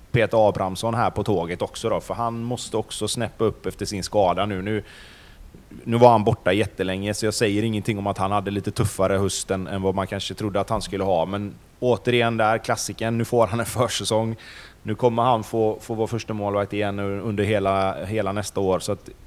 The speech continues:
han behöver upp i den, i den formen han hade innan han blev skadad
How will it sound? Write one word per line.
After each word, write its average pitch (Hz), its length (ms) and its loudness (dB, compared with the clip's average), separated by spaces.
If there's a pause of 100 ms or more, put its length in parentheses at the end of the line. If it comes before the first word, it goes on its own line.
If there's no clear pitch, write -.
(100)
han 127 300 2
behöver 131 380 8
upp 123 260 2
i 120 60 6
den, 110 400 -2
i 110 140 -4
den 110 180 0
formen 101 360 0
han 101 100 -2
hade 104 200 0
innan 101 240 -2
han 101 100 0
blev 107 100 2
skadad 113 540 2